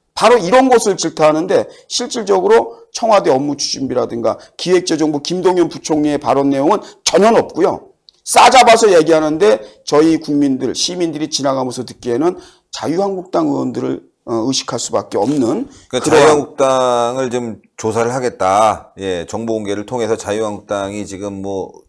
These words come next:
Speaker 2: 의정 활동에서 또 연구 목적으로 사용한 돈 어떻게 썼는지 한번 싹 봐갖고 말이에요.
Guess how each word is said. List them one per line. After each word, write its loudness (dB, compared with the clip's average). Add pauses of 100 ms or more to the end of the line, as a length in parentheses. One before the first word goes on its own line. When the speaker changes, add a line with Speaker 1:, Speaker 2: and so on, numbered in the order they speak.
Speaker 2:
의정 -4
활동에서 -8
또 -6
연구 -6
목적으로 -10
사용한 -8
돈 -8
어떻게 -8
썼는지 -6
한번 -10
싹 -6
봐갖고 -2
말이에요. -10